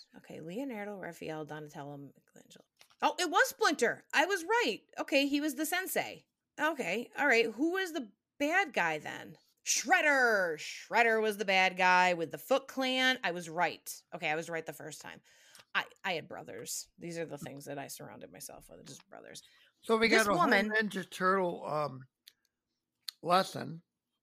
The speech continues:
Speaker 2: about
Speaker 1: You
Speaker 2: this
Speaker 1: did, sorry,
Speaker 2: woman.
Speaker 1: yes, diverted a little. But if you, you can even Google it. She, she looked like Splinter, um, with velvet. Splinter
Speaker 2: Well,
Speaker 1: wearing velvet.
Speaker 2: Splinter gets up to the table, Mary Higgins Clark.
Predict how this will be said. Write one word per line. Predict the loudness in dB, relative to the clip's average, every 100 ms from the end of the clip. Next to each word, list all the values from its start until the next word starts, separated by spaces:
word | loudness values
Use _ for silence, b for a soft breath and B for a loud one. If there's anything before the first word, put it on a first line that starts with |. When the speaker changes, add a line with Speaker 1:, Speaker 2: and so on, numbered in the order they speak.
| -10
Speaker 2:
about | -4 -2 -2
Speaker 1:
You | 0 2
Speaker 2:
this | 2
Speaker 1:
did, |
sorry, | 2 2
Speaker 2:
woman. | 2 -2
Speaker 1:
yes, | -2 -4 -10 -12 _ -16
diverted | -12 -10 -10 -12
a |
little. | -12 -14 -16 _
But | 2 4 4
if | 0
you, | -2 -4 -4 B B B B _
you | -4
can | -2
even | 0 0
Google | 0 0 2
it. | 2 0 -4 _ _ _ _
She, | -12 -6 -4 -6 -8
she | -8 -6
looked | -6 -8 _ _ -14
like | -14 -14 _
Splinter, | -20 -16 -16 -14 -14 -16 _ _ _ _ _
um, | -20 -20 -20 _ -12
with | -12 -10
velvet. | -16 -16 -18 _ _ _ b b b
Splinter | -16 -4 0
Speaker 2:
Well, | 0
Speaker 1:
wearing | -2 -10
velvet. | -2
Speaker 2:
Splinter | 0 0 2 4 4
gets | 4 2 2 0
up | -2 -4
to | -8
the | -6 -6
table, | -4 -2 -2 -4 -8 -8
Mary | -6 -6 -4 -6
Higgins | -8 -10 -14
Clark. | -14 -10 -10 -10